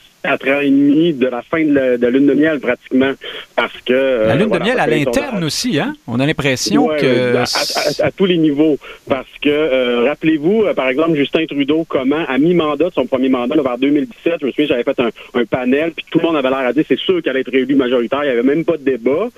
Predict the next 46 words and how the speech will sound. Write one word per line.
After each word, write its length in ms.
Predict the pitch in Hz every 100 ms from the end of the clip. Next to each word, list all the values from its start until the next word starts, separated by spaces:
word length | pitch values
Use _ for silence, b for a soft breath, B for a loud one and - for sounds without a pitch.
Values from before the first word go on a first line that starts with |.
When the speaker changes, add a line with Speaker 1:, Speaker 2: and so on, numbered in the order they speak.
| B B B
Speaker 1:
puis 100 | 135
à 20 | 143
un 20 |
moment 180 | 143 139
donné, 240 | 143 160
boum, 440 | 127 165 185 156 127
la, 180 | 123 131
la, 260 | 127 120 117
la 80 | 117
question 340 | 127 - 156
du, 140 | 139 120
du 120 | 120
mode 160 | 127
de 80 | 123
scrutin, 400 | - - 123 139
donc 180 | 170 131
il 140 | 123 120
renie 220 | 127 143
une 60 |
promesse 300 | 135 131 127 -
forte, 280 | 131 139 170
ensuite 320 | 127 - 147
quelques 240 | 135 123 123
problèmes, 560 | 120 120 120 131 135
là, 80 | 123
de 120 | 113 B B -
éthique 400 | 123 - 147 139
et 140 | 123
autres 260 | 123 143 127
avec 120 | 120
Mme 320 | 131 127 131
Wilson-Raybould, 680 | 131 117 131 127 117 131 160
puis 80 | 135
là, 80 | 123
boum, 440 | 110 156 156 117 104
les 180 | 120 113
sondages 420 | 127 123 131 -
sont, 220 | 120 110
sont 180 | 123 110
tombés, 340 | 139 123 151
il 60 | 180
s'en 140 | 147 131
est 140 | 127
jamais 220 | 147 143
vraiment 360 | 139 135 139 139
remis. 280 | 131 131